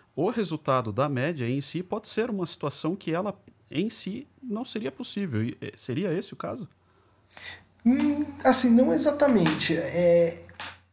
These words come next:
Speaker 2: o que, o que acontece é assim, existem cenários em mecânica quântica que, ah, são pouco prováveis, né, para o mundo macroscópico, né, por exemplo, o efeito de tunelamento, que é o fato do, o,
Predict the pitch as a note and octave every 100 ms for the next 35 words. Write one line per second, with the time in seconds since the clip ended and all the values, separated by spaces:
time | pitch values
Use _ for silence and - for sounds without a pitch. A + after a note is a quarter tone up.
0 | _ _ _ A#3 - - - C#4+ C#4+ G#3
1 | E3 G3 B3 B3 - - C3+ - - _
2 | _ _ E3 G3 F#3+ F3+ G#3 - C4+ A3
3 | G3 F#3 F3+ F3 E3+ E3+ E3+ E3 D#3+ E3
4 | E3 D#3+ - D#3 - D#3+ D3 C#3+ C#3+ C#3
5 | C3+ C3+ C3+ C3+ B2+ - - _ _ -
6 | F3 E3+ - G3+ G3+ - E3+ C#3+ C#3+ F#3+
7 | C4+ G#3+ - C#3 G3 - - - - E3+
8 | E3+ F3 E3 E3+ F3 D#3 - D3+ E3+ G3+
9 | - D#3+ D#3 D#3 D3 D3 D3 C#3 C#3+ C#3
10 | C#3 D#3 D#3+ - - E3 D#3 C#3+ C#3+ A3+
11 | A3+ - - - - - _ E3 D#3 D#3
12 | D#3+ F3+ F3 F3+ E3 E3+ E3 D#3 D#3 C#3+
13 | D#3+ D3+ D3